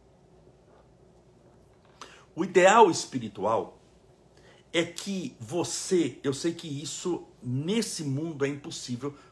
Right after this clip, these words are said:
conseguir cem por cento, mas nós estamos a caminho disso. Um dia você vai conseguir. Não sei se nessa vida, possivelmente não, mas se você conseguir cinquenta por cento, já é muito. De você viver um estado espiritual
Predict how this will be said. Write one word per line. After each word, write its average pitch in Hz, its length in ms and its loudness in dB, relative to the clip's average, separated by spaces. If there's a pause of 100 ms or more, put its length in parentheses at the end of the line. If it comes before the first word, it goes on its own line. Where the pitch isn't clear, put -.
conseguir 143 460 -8
cem 147 180 -6
por 180 200 -10
cento, - 320 -12 (240)
mas 104 240 -6
nós 127 180 -4
estamos 135 400 -6
a 143 60 -6
caminho 110 480 -10 (440)
disso. - 460 -14 (340)
Um 113 80 -10
dia 117 140 -4
você 160 160 -4
vai 147 140 -8
conseguir. 131 500 -14 (500)
Não 156 120 -6
sei 226 160 -6
se - 120 -8
nessa 135 300 -4
vida, - 400 -14 (300)
possivelmente 156 640 -4
não, 135 260 -2 (260)
mas 123 140 -2
se 139 60 -6
você 135 200 -2
conseguir 139 360 -8
cinquenta 135 480 -4
por 113 180 -12
cento, 123 240 -8
já - 160 -8
é 127 40 -4
muito. - 360 -12 (720)
De 139 80 -4
você 208 320 0
viver 151 400 -2
um 127 80 0
estado 143 400 -6
espiritual 101 840 -8